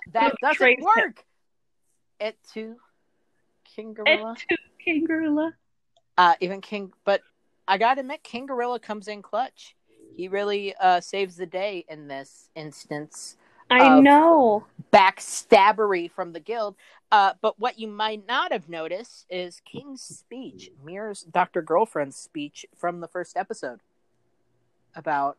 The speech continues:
Speaker 1: uh, about the boys, the last bit, when, uh, uh, Doc doesn't come to retrieve Hank and Dane.
Speaker 2: Yeah, I, I, yeah, I can see that.
Speaker 1: Yeah,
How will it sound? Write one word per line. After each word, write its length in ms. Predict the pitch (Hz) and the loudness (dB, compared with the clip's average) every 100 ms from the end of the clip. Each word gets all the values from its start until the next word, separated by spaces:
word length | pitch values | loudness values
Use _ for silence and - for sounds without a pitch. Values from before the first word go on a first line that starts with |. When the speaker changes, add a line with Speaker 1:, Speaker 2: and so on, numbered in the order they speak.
| - | -8
Speaker 1:
uh, 440 | 147 131 123 123 - _ _ _ _ _ _ _ _ _ | -8 -8 -10 -14 -20 _ _ _ _ _ _ _ _ _
about 200 | 151 151 | -8 -8
the 60 | |
boys, 400 | 139 165 135 107 - | -6 -4 -4 -10 -10
the 80 | |
last 300 | 131 135 - | -6 -6 -8
bit, 200 | 143 131 - _ _ _ _ _ _ _ _ | -14 -16 -18 _ _ _ _ _ _ _ _
when, 300 | 143 131 127 | -16 -16 -14
uh, 300 | 120 120 110 139 _ _ _ _ _ _ _ _ _ _ _ _ _ _ _ _ _ _ _ _ | -14 -14 -16 -18 _ _ _ _ _ _ _ _ _ _ _ _ _ _ _ _ _ _ _ _
uh, 280 | 135 131 117 107 | -6 -4 -6 -2
Doc 220 | 123 - | -2 -2
doesn't 280 | 123 135 123 | -8 -10 -12
come 200 | 135 127 | -10 -8
to 80 | |
retrieve 460 | 123 117 123 120 113 - _ _ _ _ _ _ | -8 -8 -10 -10 -10 -16 _ _ _ _ _ _
Hank 280 | - 135 117 | -12 -10 -8
and 100 | 113 | -6
Dane. 280 | 123 117 98 _ _ _ _ _ _ _ _ _ _ _ | -6 -8 -12 _ _ _ _ _ _ _ _ _ _ _
Speaker 2:
Yeah, 100 | 370 | 4
I, 140 | 466 480 480 | 4 4 2
I, 260 | 349 480 523 _ | 2 0 0 _
yeah, 360 | 415 571 - - - _ _ _ _ - | -6 -4 -4 -6 -12 _ _ _ _ -2
I 80 | 339 | 0
can 120 | 370 | 0
see 120 | - 285 | 0 -2
that. 260 | 185 - - _ _ _ _ _ _ | -2 -8 -10 _ _ _ _ _ _
Speaker 1:
Yeah, 160 | 202 | 2